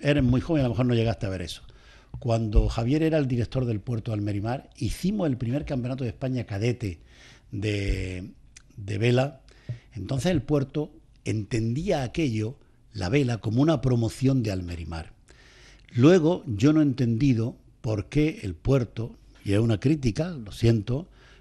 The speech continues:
no ha sido inteligente en seguir promocionando eso. Y creo que nos ha faltado y nos falta visión de futuro. Todo el que viene aquí, eh, dice, "Pero bueno, con la bahía que tenéis, si esto es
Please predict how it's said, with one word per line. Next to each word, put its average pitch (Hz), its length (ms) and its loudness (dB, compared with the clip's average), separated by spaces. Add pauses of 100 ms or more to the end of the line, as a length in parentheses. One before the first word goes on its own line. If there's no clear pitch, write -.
(120)
no 131 280 2
ha 165 40 0
sido 151 560 0 (460)
inteligente 131 1120 0
en 113 100 -4
seguir 110 400 -4
promocionando 82 680 -10
eso. - 240 -14 (960)
Y 120 160 -2
creo 170 440 6
que 131 140 2
nos 123 160 0
ha 123 40 -4
faltado 139 560 -4
y 123 80 -2
nos 107 120 -4
falta 127 360 -4
visión 101 320 -6
de 87 80 -8
futuro. 92 480 -14 (580)
Todo 175 260 6
el 170 140 2
que 151 120 2
viene 127 280 4
aquí, 127 360 -4 (640)
eh, 120 220 -2
dice, 107 260 -4
"Pero 85 180 -10
bueno, 110 200 -4
con 95 200 -6
la 90 100 -8
bahía 110 320 -6
que 135 100 -12
tenéis, 98 440 -10 (240)
si - 300 -10
esto - 400 -10
es - 140 -14